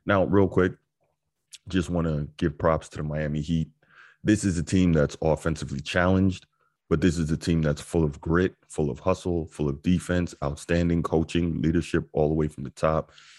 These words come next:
Pat Riley, um, a-, and then, of course, uh, Co-, Coach Erik Spoelstra. Then you've got on-floor leaders like, uh, Udonis Haslem, who pretty much doesn't play anymore. He's pretty much an assistant coach, but the guy has been there through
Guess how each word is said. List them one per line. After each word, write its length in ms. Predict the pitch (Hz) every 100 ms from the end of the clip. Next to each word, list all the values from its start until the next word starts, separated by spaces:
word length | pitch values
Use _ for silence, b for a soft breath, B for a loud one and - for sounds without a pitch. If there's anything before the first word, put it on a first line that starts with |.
| B B _
Pat 240 | 80 78
Riley, 600 | 69 80 80 80 80 78 _ _
um, 340 | 71 64 62 - _ _ _ _
a-, 180 | - -
and 220 | 78 71
then, 180 | 73 73
of 100 | 71
course, 320 | 80 76 -
uh, 280 | 69 64 65 -
Co-, 340 | - - 76 -
Coach 300 | - 78 76
Erik 200 | 76 73
Spoelstra. 600 | - - 80 78 82 80 - b b b b
Then 180 | - 80
you've 140 | 78 76
got 240 | 76 -
on-floor 480 | 80 80 78 78 78
leaders 540 | 76 80 78 78 -
like, 240 | 71 71 -
uh, 120 | 69
Udonis 520 | 73 76 78 78 73
Haslem, 420 | 80 78 78 78
who 120 | 76
pretty 200 | 71 82
much 240 | 78 80 -
doesn't 260 | 78 76
play 200 | 76 82
anymore. 340 | 80 80 80 80
He's 100 | 80
pretty 200 | 82 78
much 240 | 76 73
an 60 | 73
assistant 420 | 76 78 - 71
coach, 280 | - 76 76
but 220 | - 73 B B B B -
the 80 |
guy 240 | 71 78 78
has 140 | 73
been 240 | 76 78 78
there 200 | 76 76
through 400 | 78 78 71